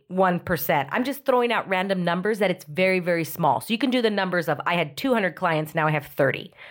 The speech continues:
Okay. And with fitness, it's a blue ocean right now, meaning, and I'm not talking the fitness business. I'm talking about as a fitness enthusiast, as a fitness person, as you doing the habit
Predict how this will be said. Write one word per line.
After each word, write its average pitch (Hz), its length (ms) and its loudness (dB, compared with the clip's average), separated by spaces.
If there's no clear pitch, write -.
Okay. 185 380 0
And 190 320 0
with 240 320 0
fitness, 262 560 0
it's 214 140 -4
a 226 40 2
blue 240 240 2
ocean 240 300 2
right 165 180 0
now, 131 300 0
meaning, 208 680 0
and 214 100 0
I'm 226 80 0
not 277 140 0
talking 320 280 -2
the 254 60 2
fitness 214 360 -2
business. 160 500 0
I'm 185 120 -2
talking 240 340 -4
about 202 260 -2
as 185 200 0
a 190 60 -2
fitness 214 480 -2
enthusiast, 180 800 -2
as 175 160 0
a 185 60 0
fitness 214 600 -2
person, 202 520 -2
as 185 260 0
you 185 800 -2
doing 214 320 0
the 185 100 0
habit 185 600 -2